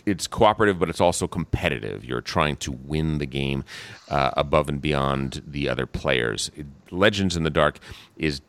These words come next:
definitely far more cooperative. As a matter of fact, it's an, an entirely cooperative. You are all working together to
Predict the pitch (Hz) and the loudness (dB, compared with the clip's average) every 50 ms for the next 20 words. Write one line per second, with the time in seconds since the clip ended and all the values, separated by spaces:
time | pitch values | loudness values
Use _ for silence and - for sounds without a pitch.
0 | _ _ - 127 120 - - 107 90 85 80 80 82 78 76 - - _ - 87 | _ _ 2 4 4 4 2 -2 -2 -2 0 0 0 -2 -2 -6 -12 _ 2 4
1 | 87 85 85 80 78 76 76 78 78 76 71 73 - - - - 78 73 65 - | 6 6 6 4 2 0 0 2 2 2 2 0 -2 -4 -4 0 2 2 2 0
2 | - 55 53 52 62 62 67 73 69 69 67 - - 71 - 76 65 58 50 67 | -2 -6 -6 -6 -4 -2 -2 -2 -2 -2 -4 -4 -6 -6 -6 -6 -6 -6 -4 -4
3 | 73 73 - - 78 80 - - 98 98 95 85 78 76 - - 76 69 - 73 | -4 -4 -4 -4 -4 -4 0 2 4 4 4 4 2 -2 0 0 0 0 0 -2
4 | 71 69 67 71 73 73 73 73 71 71 73 73 73 69 - 71 71 69 - - | -4 -2 -2 0 2 4 4 4 4 2 2 0 -2 -2 -2 -6 -6 -6 -8 -6
5 | 67 69 73 69 71 71 69 67 - - 73 71 71 69 67 | -2 0 0 2 2 0 0 -2 -4 -4 -2 -2 -2 -4 -6